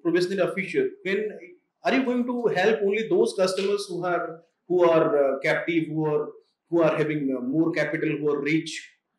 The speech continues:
and who have got, uh, maximum repaying ability? Are you going to only help them?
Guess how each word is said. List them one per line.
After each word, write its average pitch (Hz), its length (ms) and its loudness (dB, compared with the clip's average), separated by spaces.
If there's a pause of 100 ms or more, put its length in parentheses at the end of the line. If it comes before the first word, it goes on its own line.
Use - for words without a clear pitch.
(100)
and 151 180 0
who 151 140 -2
have 156 200 0
got, 151 280 0
uh, 135 80 0
maximum 147 400 0
repaying 151 420 -2
ability? 147 560 -2
Are 156 80 0
you 208 100 2
going 233 140 -2
to 247 60 -4
only 220 300 -4
help 185 280 -2
them? 180 240 -2